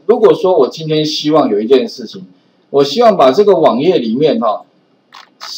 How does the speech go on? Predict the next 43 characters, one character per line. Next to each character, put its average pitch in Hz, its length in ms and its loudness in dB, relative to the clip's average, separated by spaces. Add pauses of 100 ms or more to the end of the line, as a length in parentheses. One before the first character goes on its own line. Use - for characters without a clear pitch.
(220)
在， 214 200 2
在 220 180 4
这 208 140 4
个 180 140 2
title 175 540 0 (260)
认 220 220 4
证 196 200 2
考 123 180 0
试 - 140 -8
这 180 100 -2
个 160 120 2
title 147 400 0
全 143 160 -6
部 156 60 -4
帮 143 180 0
我 107 60 -2
抓 117 260 -2
下 120 200 -2
来 - 100 -6
的 92 160 -20
话， - 180 -6 (640)
那 160 100 -6
你 165 100 -2
会 160 140 2
发 156 180 2
现 143 80 2
啊， 120 100 2
如 160 120 0
果 175 120 2
以 131 80 0
前 139 180 -2
要 147 80 2
抓 135 260 2
的 123 100 0
话， 156 120 2
可 - 160 -8
能 120 100 -2
要 123 60 2
怎 107 100 -8
么？ 98 160 -12 (460)
Ctrl 160 380 0
C，Ctrl 151 880 0
V， 123 340 -6